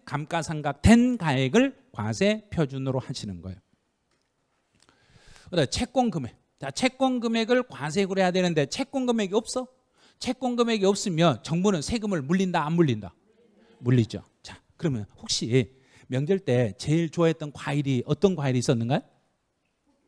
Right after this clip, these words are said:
먹고 싶은 과일. 먹고 싶은 거 하나도 없었는가요? 이제 사과가 있었다고 생각해봐. 그런데 지금 이빨이 하나도 없네. 그럼 사과를 먹을 수 있는 거 없는가요?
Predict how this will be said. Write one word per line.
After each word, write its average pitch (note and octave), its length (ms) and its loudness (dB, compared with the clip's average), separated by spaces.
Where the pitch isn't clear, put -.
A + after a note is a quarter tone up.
먹고 C3+ 280 -4
싶은 B2 260 -10
과일. F2+ 180 -16
먹고 C3 220 -4
싶은 D3 160 -8
거 C#3+ 60 -6
하나도 F#3 200 0
없었는가요? A#2+ 420 -4
이제 B2 120 -4
사과가 G#3+ 400 -4
있었다고 B2 340 -2
생각해봐. G2 440 -4
그런데 E3 380 2
지금 C3 220 -6
이빨이 C#3+ 380 -4
하나도 D3+ 300 -6
없네. A2 240 -10
그럼 F#3 120 2
사과를 G#3 340 0
먹을 E3+ 200 4
수 - 100 -4
있는 E3+ 180 2
거 D3+ 60 -2
없는가요? C#3+ 340 -2